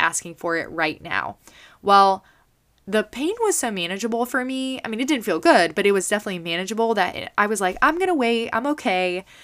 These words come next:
I'm gonna wait until I really need it." Which, in hindsight, <laughs> hindsight's always twenty twenty, right? I, what in the world? I should have just listened to them. I, um, went zero to sixty, just like they said, very quickly.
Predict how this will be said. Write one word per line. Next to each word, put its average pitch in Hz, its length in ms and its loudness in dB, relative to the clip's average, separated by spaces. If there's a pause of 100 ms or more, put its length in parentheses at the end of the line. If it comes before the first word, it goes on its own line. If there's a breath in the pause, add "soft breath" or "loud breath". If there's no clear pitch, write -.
(120)
I'm 202 120 -4
gonna 254 140 0
wait 247 140 4
until 214 220 0
I 170 60 4
really 185 380 -2
need 147 200 -8
it." 95 160 -2 (400 loud breath)
Which, 214 520 0 (220 soft breath)
in 254 140 -2
hindsight, 254 720 4
<laughs> - 260 -8
hindsight's 170 400 -4
always 175 200 -2
twenty 175 260 -6
twenty, 190 320 0
right? 180 260 4 (480 loud breath)
I, 202 200 6
what 208 580 2
in 220 60 -4
the 208 80 2
world? 190 260 6
I - 140 6
should 254 180 2
have 226 80 2
just 185 180 -2
listened 196 360 -2
to 185 100 -2
them. 160 260 -2 (480 loud breath)
I, 214 680 4 (160)
um, 165 540 0 (400)
went 190 520 0
zero 202 240 4
to 190 60 4
sixty, 190 340 -2
just 180 220 -2
like 170 140 0
they 165 120 -2
said, 165 320 -2
very 180 460 2
quickly. 185 640 -2